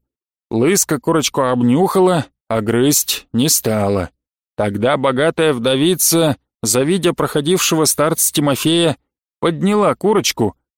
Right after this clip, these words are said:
и подала ему Христа ради. И той корочкой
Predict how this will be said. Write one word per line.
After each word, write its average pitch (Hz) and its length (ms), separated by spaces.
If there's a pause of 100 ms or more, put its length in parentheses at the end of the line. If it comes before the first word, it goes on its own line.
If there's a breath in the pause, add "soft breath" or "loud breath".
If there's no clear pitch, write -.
(140)
и - 80
подала 180 500
ему 165 200
Христа 151 500
ради. 139 480 (1120)
И 123 140
той 190 340
корочкой 151 840